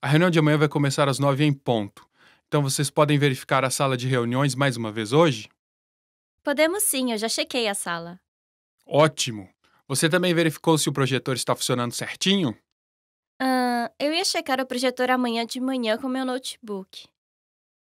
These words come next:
Speaker 1: É melhor checar ele hoje, porque se tiver algum problema, nós não vamos ter tempo de lidar com isso de manhã. Então certifique-se de checar aquele projetor hoje.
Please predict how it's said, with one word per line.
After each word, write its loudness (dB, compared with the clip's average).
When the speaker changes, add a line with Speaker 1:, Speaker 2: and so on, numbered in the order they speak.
Speaker 1:
É -2
melhor 4
checar 2
ele 0
hoje, 0
porque -2
se -6
tiver 2
algum 0
problema, -2
nós -2
não 0
vamos -2
ter -4
tempo -2
de -4
lidar -2
com -4
isso -4
de -2
manhã. 2
Então -2
certifique-se 0
de -4
checar 0
aquele -2
projetor 0
hoje. 2